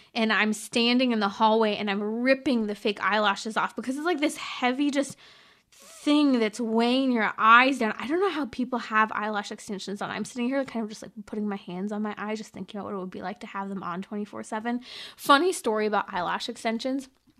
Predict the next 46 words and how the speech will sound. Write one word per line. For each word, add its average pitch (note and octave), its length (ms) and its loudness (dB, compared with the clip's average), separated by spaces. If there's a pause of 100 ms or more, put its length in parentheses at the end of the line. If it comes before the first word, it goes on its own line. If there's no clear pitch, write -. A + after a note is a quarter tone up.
(520)
I - 60 -4
have A#3 160 2
a A#3 60 -2
family G#3+ 320 -4
member A3 420 0 (360)
who A3+ 500 2 (120)
had A3+ 300 0
had G#3 400 -2 (440)
a A#3 40 0
bad G#3 720 4
job G3 380 0
done G3+ 220 2
on G3+ 120 0
her A3+ 180 -2
eyelash G3 380 0
extensions. A#3+ 600 -2
I G#3+ 160 -2
kept A#3 180 -2
joking G#3 380 -4
that - 120 -8
she - 120 -10
had, G3+ 180 -8
like, - 160 -18
cat - 380 -6
hair G3+ 260 -4
or G#3+ 60 -6
something G#3+ 380 -6
put A3 160 -2
on G3+ 120 0
her G3 160 -4
eyes F#3+ 380 -2
because G#3+ 200 -8
she A3+ 120 -8
kind A#3+ 200 -6
of B3 60 -6
had C#4 160 0
an A#3 100 -2
allergic G#3+ 440 -8
reaction. G3+ 580 -4
Her G3 100 -6
eyes F3+ 300 -6
were G#3+ 80 -8
<laughs> - 0 -
getting C4 300 -6
all C4 240 0
puffy. - 580 -2